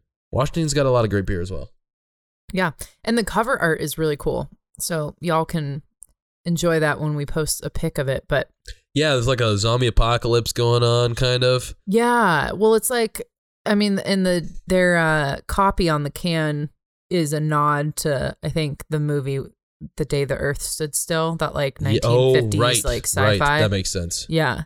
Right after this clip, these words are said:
Speaker 1: I was gonna say, looking at, like, the, the day this, the Earth stood still, you know, the little write-up, I was thinking, um,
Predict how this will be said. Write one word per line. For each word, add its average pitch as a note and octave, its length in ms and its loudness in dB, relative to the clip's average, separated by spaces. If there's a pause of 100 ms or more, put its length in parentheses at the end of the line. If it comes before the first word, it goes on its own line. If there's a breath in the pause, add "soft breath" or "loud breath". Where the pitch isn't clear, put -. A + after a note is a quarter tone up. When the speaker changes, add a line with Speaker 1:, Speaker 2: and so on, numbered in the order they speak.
Speaker 1:
I - 40 0
was B2 100 2
gonna C3+ 120 2
say, C#3+ 160 0
looking C3 280 2
at, C3 100 2
like, A2+ 180 2
the, G2 340 4
the F#2+ 120 0
day G#2 180 4
this, G2 280 -2 (580)
the G2+ 100 -2
Earth F#2+ 200 0
stood - 240 -6
still, F#2 440 0 (280)
you G2 100 -4
know, F2+ 120 -2
the F2 120 -2
little F2 180 -2
write-up, E2 440 -2 (300 soft breath)
I - 40 2
was G#2+ 160 2
thinking, G2 440 -2
um, D#2 500 -4